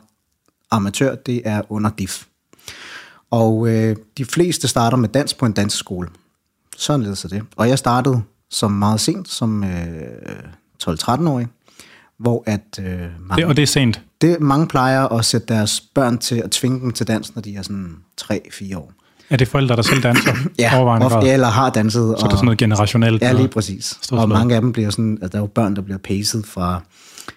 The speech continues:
Speaker 1: fem, seks års alderen, og så op til de bliver seksten, sytten år,
Speaker 2: Så,
Speaker 1: ikke?
Speaker 2: så, og så, hvad hedder det, gør de oprør, og
Speaker 1: Ja, lige præcis, så gider de ikke det lort.
Speaker 2: Ja.
Speaker 1: Øhm, men jeg, jeg startede som tolv, tretten-årig, og det er der,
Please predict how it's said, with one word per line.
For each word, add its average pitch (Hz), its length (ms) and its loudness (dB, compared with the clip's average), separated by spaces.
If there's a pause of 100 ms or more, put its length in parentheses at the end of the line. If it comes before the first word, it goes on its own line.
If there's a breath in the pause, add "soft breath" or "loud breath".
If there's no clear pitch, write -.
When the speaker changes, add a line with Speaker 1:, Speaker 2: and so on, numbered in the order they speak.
(140 loud breath)
Speaker 1:
fem, 92 260 -4
seks - 300 -2
års 98 200 -2
alderen, 90 380 -4
og 87 100 -6
så 95 100 -2
op 87 180 -4
til 82 140 -6
de 90 60 -6
bliver 85 400 -8 (180)
seksten, 87 420 -6
sytten 101 300 -6
år, 95 40 -2
Speaker 2:
Så, 117 140 0
Speaker 1:
ikke? 127 140 -2
Speaker 2:
så, 131 120 2
og 117 160 2
så, 110 300 4 (180)
hvad 117 320 -10
hedder 101 160 2
det, 101 80 0
gør 101 120 2
de 107 80 2
oprør, 98 460 2
og 117 200 0
Speaker 1:
Ja, 127 260 4
lige 139 120 4
præcis, 113 300 2
så 120 80 4
gider 123 180 4
de 107 80 2
ikke 104 100 2
det 113 100 4
lort. 110 200 2 (160 loud breath)
Speaker 2:
Ja. 117 160 2 (320 loud breath)
Speaker 1:
Øhm, 107 880 2
men 117 220 2
jeg, 135 180 2
jeg 143 100 4
startede 143 340 2
som 117 220 2
tolv, 110 160 2
tretten-årig, 127 460 2
og 113 100 0
det 131 160 2
er 131 40 6
der, 123 140 4